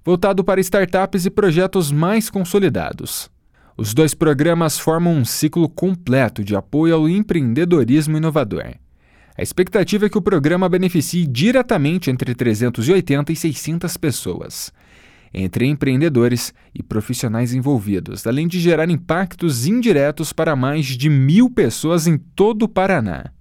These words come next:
Pelo Tecpar, as empresas vão contar com a expertise da incubadora tecnológica do Tecpar, primeira incubadora de base tecnológica do Paraná e eleita, no ano passado,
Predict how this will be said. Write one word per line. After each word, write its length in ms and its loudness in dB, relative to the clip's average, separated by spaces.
Pelo 180 2
Tecpar, 540 0
as 160 -2
empresas 440 4
vão 120 4
contar 500 0
com 120 -4
a 80 -2
expertise 840 0
da 120 -2
incubadora 560 0
tecnológica 760 -2
do 80 -2
Tecpar, 600 -6
primeira 420 2
incubadora 680 0
de 100 -4
base 400 -2
tecnológica 920 -2
do 120 -2
Paraná 480 0
e 100 -4
eleita, 500 0
no 120 -10
ano 180 -6
passado, 640 0